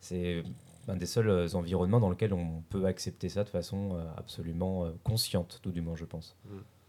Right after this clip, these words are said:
Speaker 2: Euh, ouais, ou, euh, c'est un environnement de travail peut-être, avec un, une question de hiérarchie, et cetera. C'est vrai que c'est, c'est marrant parce que au moment où tu as dit, euh, au bout de la table tout seul, c'est vrai que ça reproduit en plus un peu le, le schéma traditionnaliste, euh, du chef de famille en bout de table, euh, qu'on attend, et cetera.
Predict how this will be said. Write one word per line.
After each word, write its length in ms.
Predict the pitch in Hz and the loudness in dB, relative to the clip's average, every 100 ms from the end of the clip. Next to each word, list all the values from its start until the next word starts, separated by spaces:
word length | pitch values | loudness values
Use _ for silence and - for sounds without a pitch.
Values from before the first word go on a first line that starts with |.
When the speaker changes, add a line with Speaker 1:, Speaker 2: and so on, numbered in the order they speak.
| - - - | -20 -18 -8
Speaker 2:
Euh, 120 | 92 | -6
ouais, 280 | 92 92 113 | -4 -2 0
ou, 300 | 135 98 92 | 0 -2 -2
euh, 160 | 87 85 | -4 -8
c'est 200 | - - | -14 -10
un 60 | 92 | -8
environnement 280 | 90 92 92 | -4 -2 -2
de 60 | |
travail 240 | - 104 123 | 4 4 6
peut-être, 440 | 117 117 120 - - - | 4 0 -2 -8 -16 -8
avec 280 | 95 95 - | -2 -2 0
un, 300 | 95 90 90 87 87 98 - | -2 -2 -4 -8 -10 -12 -6
une 80 | 104 | -6
question 320 | - - 101 | -6 -4 -2
de 100 | 92 | 0
hiérarchie, 520 | 90 92 92 - - | 0 0 -2 -2 -4
et 40 | 104 | -2
cetera. 460 | 95 82 101 131 - - - - - - | -2 0 0 -2 -6 -20 -20 -20 -20 -6
C'est 140 | - | 2
vrai 100 | 117 | 2
que 40 | 117 | 6
c'est, 160 | 110 | 4
c'est 240 | 98 107 110 | 6 4 4
marrant 180 | 113 131 | 4 4
parce 80 | |
que 60 | 123 117 | 4 4
au 60 | |
moment 140 | 113 113 | 6 4
où 40 | |
tu 100 | 113 | 4
as 40 | 107 | 4
dit, 180 | 117 | 6
euh, 120 | 113 104 | 8 8
au 160 | 101 | 8
bout 160 | 104 107 | 4 4
de 80 | 107 | 6
la 100 | 104 | 6
table 380 | 117 113 110 | 6 4 4
tout 120 | 95 104 | 0 0
seul, 300 | - 120 123 | 6 6 6
c'est 80 | |
vrai 100 | 113 | 4
que 60 | 107 | 4
ça 100 | 104 | 6
reproduit 380 | 104 - 113 123 | 6 6 4 4
en 100 | 104 | 2
plus 280 | - 113 113 | 0 -2 0
un 100 | 95 | 2
peu 140 | 110 | 2
le, 280 | 110 101 98 | 6 6 4
le 120 | 101 | 2
schéma 360 | - 107 107 107 | 2 2 2 2
traditionnaliste, 1000 | - 104 104 101 107 104 104 110 113 101 | 2 2 2 0 0 2 2 0 2 2
euh, 100 | 92 | 2
du 140 | 95 | 0
chef 180 | 110 104 | 0 2
de 120 | 104 | 2
famille 340 | 95 98 107 101 | 2 0 2 0
en 100 | 98 | 0
bout 140 | 101 | -4
de 80 | 98 | -4
table, 400 | - 107 104 107 | 2 4 4 2
euh, 100 | 95 | 0
qu'on 220 | 90 95 98 | -2 -6 -8
attend, 360 | 95 - 82 98 | -8 -10 -8 -8
et 40 | |
cetera. 480 | 98 - 76 85 | -10 -8 -6 -4